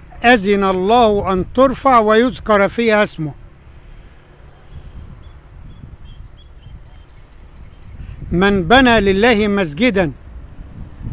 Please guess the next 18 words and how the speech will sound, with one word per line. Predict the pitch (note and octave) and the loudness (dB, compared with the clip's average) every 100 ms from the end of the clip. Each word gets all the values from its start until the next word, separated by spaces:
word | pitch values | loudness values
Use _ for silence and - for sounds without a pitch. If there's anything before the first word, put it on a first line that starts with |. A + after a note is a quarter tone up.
| - - - - - - - - - - - - - - - - - - - - - - - - - - - | -10 -12 -18 -18 -18 -20 -18 -16 -14 -14 -12 -12 -10 -12 -14 -18 -20 -20 -20 -20 -20 -20 -20 -20 -20 -18 -4
ولو | F#3 G3 C#4 C4 F#3+ - - - - - | 2 6 6 6 0 -10 -20 -20 -20 -8
كعش | - F#3 C4 - A#3 | -2 2 2 0 -2
طائر | - A#3 A#3+ B3 C4 - - - - - - - | 2 2 4 2 0 -6 -16 -16 -18 -20 -18 0
بنى | E3+ A#3+ | 2 4
الله | A3 G#3 A#3+ F#3+ G3 | 4 4 4 4 2
له | G#3+ G3+ G#3 - | 4 4 2 0
قصرا | A3+ - G3+ G3+ | 0 0 -2 -4
في | - | -4
الجنة". | F#3 D#3 D#3 A2 - - - - - - - | -6 -4 -6 -6 -12 -16 -18 -18 -18 -12 0
هذا | G3 A#3+ G3+ | 4 4 4
المزارع | G3+ F3 D#3+ A#3 G#3+ F#3 | 0 0 0 2 2 0
الوقور | E3 E3 - A#3 A#3 | -2 -4 -6 -4 -2
المحترم | G3 E3+ B2+ - A3+ C4 B3 - - - - - - - - - - - - - | -2 -4 -6 -2 0 0 -2 -10 -14 -14 -16 -20 -20 -20 -20 -20 -20 -18 -16 0
قام | A3+ B3 A3 | 4 6 4
باقتطاع | F#3+ - - E3 G#3+ F#3+ | -2 -6 -10 -2 -2 0
جزء | G#3 F3+ E3+ | -4 -6 -6
من | E3+ | -4
أرضه | F3+ A3+ G3 C4+ | -2 -2 -2 -8